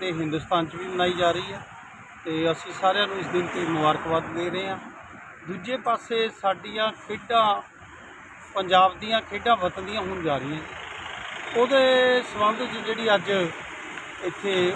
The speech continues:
ਉਹ ਆ ਰਹੀ ਆ, ਮਿਸਾਲ ਆ ਰਹੀ ਆ ਜੀ, ਮਿਸਾਲ ਜੋਤੀ ਆ ਰਹੀ ਆ।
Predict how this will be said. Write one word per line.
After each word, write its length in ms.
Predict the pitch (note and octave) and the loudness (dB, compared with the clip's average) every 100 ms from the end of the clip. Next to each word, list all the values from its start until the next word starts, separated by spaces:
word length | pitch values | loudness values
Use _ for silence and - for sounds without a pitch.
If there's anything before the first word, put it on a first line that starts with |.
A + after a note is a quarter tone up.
| - | -2
ਉਹ 160 | G#3+ A3+ | 2 6
ਆ 120 | G3 | 6
ਰਹੀ 280 | F#3 F#3 G3+ | 6 0 0
ਆ, 220 | G3 G3 F#3 | 4 4 2
ਮਿਸਾਲ 520 | F3+ E3+ F#3 F#3+ G3+ | 0 0 6 8 8
ਆ 120 | F#3+ | 8
ਰਹੀ 200 | E3 D#3+ | 6 4
ਆ 60 | E3 | 2
ਜੀ, 120 | E3 - - - - - - - | 0 -4 -8 -12 -14 -16 -18 -10
ਮਿਸਾਲ 340 | D#3 D3 E3+ F3 | -8 2 6 6
ਜੋਤੀ 360 | F3 E3+ G#3 | 2 -6 0
ਆ 140 | F#3+ E3+ | 6 6
ਰਹੀ 200 | D#3 | 4
ਆ। 80 | E3 | 0